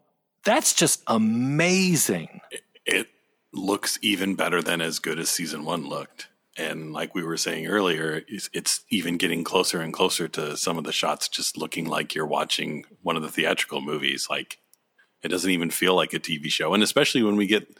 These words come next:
Speaker 2: when they change the aspect ratio, like, it, it's, I saw people asking if they filmed that in imax, like,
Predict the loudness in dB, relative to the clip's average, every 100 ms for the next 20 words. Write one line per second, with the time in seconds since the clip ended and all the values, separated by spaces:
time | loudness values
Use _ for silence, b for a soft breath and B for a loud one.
0 | B B B -20 -12 -2 2 4 4 4
1 | 4 4 4 2 -2 0 2 2 2 2
2 | 0 -2 -4 -10 b b _ -2 -2 -2
3 | -8 -8 -6 0 2 4 6 4 4 2
4 | 4 6 4 4 2 2 2 0 2 2
5 | 4 4 4 4 4 4 4 0 0 2
6 | 0 -2